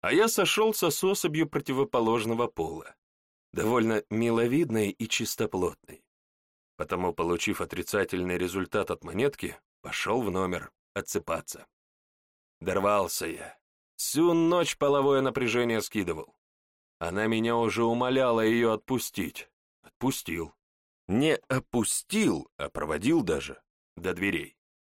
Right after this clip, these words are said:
Сонному мужу на руки. Блин, зарекался же с замужними. Но обручальных колец тут не носят. Как определить,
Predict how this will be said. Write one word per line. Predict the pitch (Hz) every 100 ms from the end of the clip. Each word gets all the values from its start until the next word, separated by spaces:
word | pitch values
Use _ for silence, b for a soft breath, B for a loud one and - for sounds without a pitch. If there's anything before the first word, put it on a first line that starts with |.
| _ _ _ _ _ _
Сонному | - 175 208 180 160 151
мужу | 160 151 123
на | 127 127
руки. | 107 - 71 - - _ _ _ _
Блин, | 82 73 107 104 87 - - - - _ -
зарекался | 95 131 143 143 160 147 117 - 120
же | 107 123
с | 95
замужними. | 123 135 127 87 87 82 71 - _ _ _ _ _
Но | 120 202 -
обручальных | 170 180 185 214 220 196 160
колец | 180 196 180 -
тут | 170 151
не | 165
носят. | 147 87 80 - - _ _
Как | - 131 -
определить, | 95 82 85 82 120 156